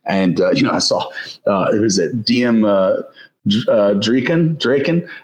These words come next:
about any accidents. Yeah, I've, I've had a few, uh, over the years. I've never broken a bone,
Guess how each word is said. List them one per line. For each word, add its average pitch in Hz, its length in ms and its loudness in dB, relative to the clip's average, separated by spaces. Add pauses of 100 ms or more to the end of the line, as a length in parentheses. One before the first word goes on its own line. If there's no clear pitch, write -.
about 104 400 0
any 117 200 0
accidents. 120 560 -2
Yeah, 123 400 0
I've, 120 220 -2
I've 127 180 -2
had 151 160 0
a 120 40 0
few, 120 340 0 (220)
uh, 104 280 0
over 110 220 2
the 104 80 2
years. 107 400 2
I've 110 160 0
never 117 240 2
broken 123 360 0
a 113 40 2
bone, 123 500 2